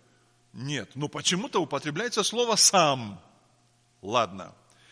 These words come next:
Ну, Бог же сделал совершенно, ну, все совершенно. А вот в этом саду не хватает. «Господи, ну ты же совершенный сад сделал». А че не хватает? Он не хватает, говорит, садовника. Вот теперь ты, говорит, я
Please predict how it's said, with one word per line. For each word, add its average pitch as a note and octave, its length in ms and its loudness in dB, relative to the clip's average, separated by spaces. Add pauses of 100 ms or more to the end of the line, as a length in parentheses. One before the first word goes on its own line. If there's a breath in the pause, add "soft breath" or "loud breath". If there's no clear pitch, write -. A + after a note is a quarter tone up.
(440 loud breath)
Ну, F3 140 0
Бог A#3 240 0
же A#3 100 0
сделал A3+ 300 -4
совершенно, A#3+ 1000 2
ну, B3 180 -2
все D4 300 4
совершенно. F3 840 2 (600 soft breath)
А B2 60 -4
вот D#3 140 -4
в F3+ 40 -6
этом F3+ 220 -2
саду F#3+ 320 -2
не E3+ 100 -4
хватает. D#2+ 500 -12 (1300 soft breath)
«Господи, D3 340 -4
ну D3+ 80 -8
ты G#3+ 100 0
же G#3 80 2
совершенный G#3+ 540 2
сад A#2 220 -4
сделал». G2 500 -10 (640)
А A2 100 -6
че G3 120 -2
не D3 100 -2
хватает? G#2 520 -10
Он G#2 160 -10
не B2+ 100 -8
хватает, A#2+ 400 -10
говорит, G#2+ 200 -4
садовника. A2+ 680 -6 (1400)
Вот G#2+ 160 -10
теперь G#3+ 260 -2
ты, F#3+ 80 -8
говорит, B2 260 -4
я A#2 300 -4